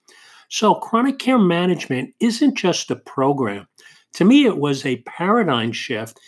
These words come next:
in the way a pharmacist could practice at the height of his or her profession.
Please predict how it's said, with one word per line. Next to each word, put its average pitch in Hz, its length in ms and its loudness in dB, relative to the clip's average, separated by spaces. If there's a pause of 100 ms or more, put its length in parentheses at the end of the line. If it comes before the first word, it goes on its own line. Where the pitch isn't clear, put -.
(180)
in 143 140 -4
the 143 80 2
way 143 240 0
a 135 60 -4
pharmacist 175 920 -4 (260)
could 139 180 0
practice - 520 -2
at 135 160 -6
the 127 80 -8
height 120 320 -4
of 117 120 -6
his 127 220 -2
or 127 120 -2
her 107 200 -10
profession. 220 680 -6